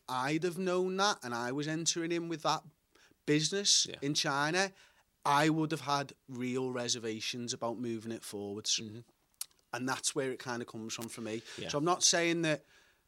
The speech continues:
Speaker 1: Liverpool have or haven't done anything right or wrong here, but
Speaker 2: Yeah.
Speaker 1: what I'm saying is if I was to put myself in that situation and I knew about the stuff going on in Tibet,
Speaker 2: Yeah.
Speaker 1: I wouldn't, as a Liverpool director, if that was the case,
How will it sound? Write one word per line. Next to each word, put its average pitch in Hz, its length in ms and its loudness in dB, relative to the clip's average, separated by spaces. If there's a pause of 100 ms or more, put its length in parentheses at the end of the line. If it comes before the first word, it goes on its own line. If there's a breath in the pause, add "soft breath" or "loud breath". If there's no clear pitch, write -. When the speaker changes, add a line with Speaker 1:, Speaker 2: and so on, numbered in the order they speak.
(540 soft breath)
Speaker 1:
Liverpool 147 440 2
have 143 200 2
or 143 80 4
haven't 135 300 -4
done 135 200 0
anything 131 320 -6
right 120 260 -4
or 117 120 -4
wrong 110 360 0
here, 160 220 4
but - 80 -4
Speaker 2:
Yeah. 135 60 -6
Speaker 1:
what 135 120 4
I'm 127 140 0
saying 135 200 0
is 131 100 0
if 135 140 -8
I 139 120 2
was 143 100 0
to - 60 -2
put 147 120 -8
myself 127 560 4
in 165 80 -2
that 165 140 0
situation 160 500 0
and 135 100 -8
I 127 220 -2
knew 139 240 0
about 147 180 2
the 156 60 -8
stuff - 260 2
going 135 200 -2
on 127 120 -2
in 120 80 -6
Tibet, 139 460 -2 (100)
Speaker 2:
Yeah. 90 160 -6 (100)
Speaker 1:
I 147 220 2
wouldn't, 147 580 -2 (100)
as 127 140 -6
a 127 40 -6
Liverpool 123 400 -6
director, 117 600 -2
if 123 140 -8
that 120 120 -2
was - 120 -8
the 113 60 -10
case, 120 340 -2